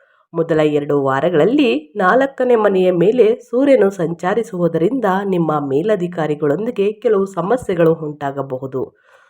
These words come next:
ಮತ್ತು ಅದರ ಕಾರಣದಿಂದಾಗಿ ನಿಮ್ಮ ಕಚೇರಿಯಲ್ಲಿ ಹೆಚ್ಚುವರಿ ಕೆಲಸದ ಹೊರೆ ಅಥವಾ ವೃತ್ತಿಪರವಾಗಿ ಅನಿರೀಕ್ಷಿತ ಸಮಸ್ಯೆಗಳು ಬರಬಹುದು. ಆದ್ದರಿಂದ ನಿಮ್ಮ ಮೇಲಾಧಿಕಾರಿಗಳೊಂದಿಗೆ ಸೌಜನ್ಯದಿಂದ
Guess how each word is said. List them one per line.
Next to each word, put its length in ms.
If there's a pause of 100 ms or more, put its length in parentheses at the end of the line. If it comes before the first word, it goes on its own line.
(180)
ಮತ್ತು 300
ಅದರ 360
ಕಾರಣದಿಂದಾಗಿ 1160
ನಿಮ್ಮ 360
ಕಚೇರಿಯಲ್ಲಿ 800
ಹೆಚ್ಚುವರಿ 680
ಕೆಲಸದ 440
ಹೊರೆ 360
ಅಥವಾ 500
ವೃತ್ತಿಪರವಾಗಿ 1000
ಅನಿರೀಕ್ಷಿತ 760
ಸಮಸ್ಯೆಗಳು 680
ಬರಬಹುದು. 760 (680)
ಆದ್ದರಿಂದ 560 (600)
ನಿಮ್ಮ 380
ಮೇಲಾಧಿಕಾರಿಗಳೊಂದಿಗೆ 1300
ಸೌಜನ್ಯದಿಂದ 1160